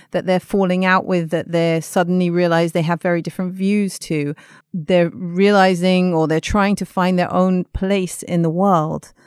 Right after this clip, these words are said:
So it was very interesting to me, this, uh, this idea that most teenagers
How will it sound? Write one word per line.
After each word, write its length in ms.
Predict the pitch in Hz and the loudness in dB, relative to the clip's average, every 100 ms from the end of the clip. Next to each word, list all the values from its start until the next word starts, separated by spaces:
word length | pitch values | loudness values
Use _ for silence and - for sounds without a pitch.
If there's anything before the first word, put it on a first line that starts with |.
| _ _ | _ _
So 400 | - - 180 175 | -14 -2 2 2
it 100 | 190 | 2
was 180 | 196 180 | 0 0
very 220 | 220 214 | 0 0
interesting 560 | - 202 208 185 - 180 - | -2 -4 -4 -6 -6 -6 -4
to 80 | |
me, 160 | 170 165 | -4 -4
this, 340 | 165 156 - | -6 -8 -6
uh, 300 | 160 156 156 160 - - | -4 -2 -2 -6 -16 -10
this 180 | - - | -8 -2
idea 400 | 185 175 214 233 | 0 0 2 2
that 220 | 175 170 - _ _ _ _ _ _ | 2 -2 -6 _ _ _ _ _ _
most 380 | 202 190 214 - | 0 2 2 -2
teenagers 880 | - 196 185 175 170 165 165 175 | -4 -2 0 0 0 0 0 -2